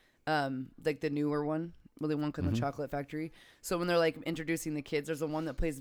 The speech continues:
Speaker 1: Nintendo games.
Speaker 2: Yeah.
Speaker 1: And his parents are so fucking stupid.
Speaker 2: Yeah.
Speaker 1: But, and he's, like, this raging video game dickhead of a fucking kid.
Speaker 2: Yeah.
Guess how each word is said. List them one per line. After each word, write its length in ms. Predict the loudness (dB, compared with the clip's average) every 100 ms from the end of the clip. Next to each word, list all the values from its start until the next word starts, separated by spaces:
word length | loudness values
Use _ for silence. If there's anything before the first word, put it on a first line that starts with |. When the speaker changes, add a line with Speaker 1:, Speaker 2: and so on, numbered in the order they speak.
| -6
Speaker 1:
Nintendo 460 | -6 -4 -2 -4 -4
games. 340 | -10 -6 0
Speaker 2:
Yeah. 180 | 2 2 -2 -4
Speaker 1:
And 80 | 0
his 120 | 0
parents 420 | 4 4 4 0 -6
are 80 |
so 300 | -6 -2 -2
fucking 400 | 0 -4 -4 -4 -6
stupid. 600 | -6 -2 0 2 -2 -6 0
Speaker 2:
Yeah. 200 | 4 4 0 -14 0
Speaker 1:
But, 180 | 4 4
and 100 | 4
he's, 220 | -2 -2
like, 240 | 0 -2 -2
this 180 | -4 -4
raging 880 | -8 -4 -2 0 0 0 0 0 -4
video 480 | -2 0 2 2 2
game 460 | 2 0 2 0 -6 _ -16 -14 -16 -20 -20 -18 2
dickhead 360 | 2 4 2
of 80 | 2
a 60 | 0
fucking 400 | 0 0 0 0
kid. 400 | 2 2 2 0
Speaker 2:
Yeah. 160 | 0